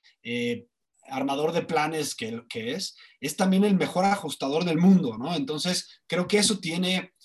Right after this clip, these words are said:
eh, DeMeco Ryans, y creo que eso es lo que va a hacer a los forty-niners, y eso, contestando la otra, la, la otra pregunta,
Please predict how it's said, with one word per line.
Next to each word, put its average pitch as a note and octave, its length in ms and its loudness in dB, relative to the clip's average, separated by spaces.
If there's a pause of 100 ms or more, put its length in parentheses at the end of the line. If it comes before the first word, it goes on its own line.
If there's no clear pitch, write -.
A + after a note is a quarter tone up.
(240)
eh, A#2+ 520 -6
DeMeco D3+ 400 -4
Ryans, D#3+ 480 -2 (180)
y A#2+ 140 -16
creo D3+ 180 -2
que D#3 80 0
eso D#3+ 380 0
es C3+ 160 -4
lo D3 100 -4
que C3 100 -6
va B2+ 60 -2
a C3 40 0
hacer D#3 300 -2
a C#3 60 -6
los B2+ 160 -4
forty-niners, D#3 480 -4
y C#3 60 -4
eso, D3 280 -8
contestando - 460 -8
la C3+ 80 -4
otra, C3+ 240 -10
la, A2+ 240 -16
la A#2 120 -14
otra B2 140 -12
pregunta, B2+ 460 -6